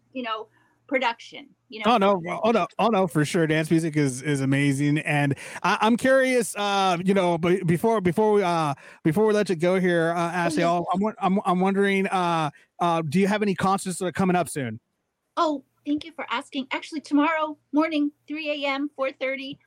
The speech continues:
Speaker 1: I'm heading to Mexico City. I am performing at the Pepsi Arena.
Speaker 2: I thought you were performing at three A M. I was like, "Wow, that's, like,
Speaker 1: No,
Speaker 2: a
Speaker 1: no,
Speaker 2: crazy
Speaker 1: no.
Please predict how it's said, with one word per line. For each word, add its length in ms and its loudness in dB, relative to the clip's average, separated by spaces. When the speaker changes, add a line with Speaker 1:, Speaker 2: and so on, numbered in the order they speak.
Speaker 1:
I'm 100 -8
heading 300 -4
to 100 -12
Mexico 400 -8
City. 400 -12
I 100 -8
am 120 -12
performing 560 -12
at 120 -10
the 80 -18
Pepsi 500 -8
Arena. 440 -4
Speaker 2:
I 80 -2
thought 220 -4
you 80 4
were 80 2
performing 400 0
at 100 -4
three 400 0
A 80 -6
M. 80 0
I 40 2
was 120 -2
like, 160 -6
"Wow, 280 0
that's, 300 -4
like, 140 -6
Speaker 1:
No, 100 4
Speaker 2:
a 140 4
Speaker 1:
no, 60 2
Speaker 2:
crazy 340 -2
Speaker 1:
no. 140 -6